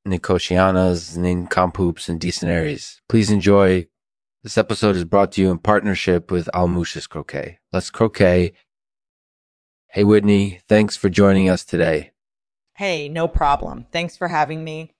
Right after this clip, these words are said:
Speaker 1: So first off, can you tell our listeners a little about your comedy career?
Speaker 2: Sure. I've been doing stand-up for about twenty years now. I started out in the early days of the internet, so it's been a long journey.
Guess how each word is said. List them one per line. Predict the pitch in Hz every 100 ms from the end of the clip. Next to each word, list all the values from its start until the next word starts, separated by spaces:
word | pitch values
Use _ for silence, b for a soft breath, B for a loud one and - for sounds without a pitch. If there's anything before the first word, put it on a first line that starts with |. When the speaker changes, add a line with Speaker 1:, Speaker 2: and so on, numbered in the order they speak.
| _ _ _ _
Speaker 1:
So | - 104
first | - 139 -
off, | 131 113 - _
can | - 107
you |
tell | 101 117
our | 117 113
listeners | 110 - 107 95
a | 98
little | 98 104 107
about | 107 101 95
your | 92 92
comedy | 90 92 92 95 90
career? | - 90 95 101 101 82 _ _ _ _ _ _
Speaker 2:
Sure. | - 196 160 _ _ -
I've | 196
been | 226
doing | 226 240
stand-up | 220 202 190 185
for | 185
about | 165 156
twenty | 180 170
years | 156 156 147
now. | 156 139 139 - _ -
I | 175
started | - 208 196 190
out | 175 170 165
in | 175
the | 160
early | 175 170 165
days | 165 160
of | 151
the | 151
internet, | 151 151 147 143
so | - 175
it's | 170
been | -
a | 175
long | 165 156 156
journey. | 151 147 143 143